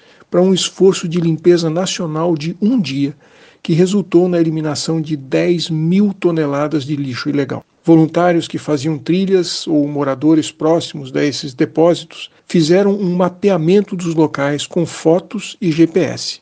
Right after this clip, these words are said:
Foram identificados os tipos de resíduo de cada um e onde deveriam ser corretamente descartados. Os endereços dos voluntários que iriam trabalhar no dia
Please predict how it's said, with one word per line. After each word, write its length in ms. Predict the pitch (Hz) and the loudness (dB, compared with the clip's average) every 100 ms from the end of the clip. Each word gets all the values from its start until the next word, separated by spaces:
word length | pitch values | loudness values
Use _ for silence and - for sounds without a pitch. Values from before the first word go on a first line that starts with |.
| _ | _
Foram 220 | - 185 | 4 4
identificados 720 | 175 170 - 170 170 175 160 151 | 4 0 -2 -4 0 -2 -2 -6
os 120 | 151 | -8
tipos 440 | - 220 - 160 | -6 -6 -4 -8
de 60 | 143 | -4
resíduo 500 | 139 131 127 175 160 | -4 -4 -4 -6 -6
de 100 | 143 | -10
cada 320 | - 147 151 | -4 -4 -2
um 220 | 143 165 214 _ - | -4 -6 -10 _ -4
e 160 | 180 180 | -4 2
onde 440 | 196 240 220 208 | 2 4 0 0
deveriam 560 | 185 165 170 156 175 165 | 2 6 6 4 0 -2
ser 260 | - 160 | 0 -2
corretamente 800 | 156 160 139 160 165 139 139 143 | 2 0 0 -2 -4 -6 -6 -8
descartados. 800 | 131 - 165 - 123 131 - - _ _ | -10 -8 -8 -6 -12 -12 -20 -20 _ _
Os 180 | 180 151 | 0 2
endereços 640 | 185 160 156 190 - 156 | 4 6 6 6 2 -6
dos 180 | 151 147 | -6 -2
voluntários 600 | 151 147 147 147 135 - | -4 -2 -2 -2 -4 -6
que 80 | 175 | -2
iriam 200 | 165 165 | 0 0
trabalhar 460 | 156 151 147 139 | -2 -2 -2 -2
no 100 | 151 | -4
dia 320 | 143 185 165 | -2 0 0